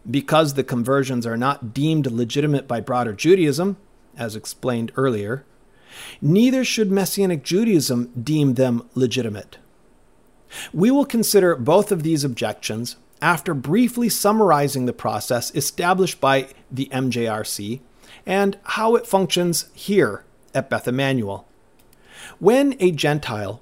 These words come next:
within a congregation associated with the M J R C seeks conversion, he or she must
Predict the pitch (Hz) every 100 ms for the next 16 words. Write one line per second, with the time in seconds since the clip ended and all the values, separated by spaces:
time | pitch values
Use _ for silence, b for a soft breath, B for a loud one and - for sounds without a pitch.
0 | _ 143 151 165 170 170 - 139 - 151
1 | 151 131 120 123 143 139 117 - 131 127
2 | 131 127 131 127 131 131 131 - 120 120
3 | 113 131 131 127 120 117 - - 104 -
4 | B B - - 220 - - - - 143
5 | 123 120 110 107 135 180 _ _ _ B
6 | B - 233 262 226 233 226 - 131 131
7 | 147 143 -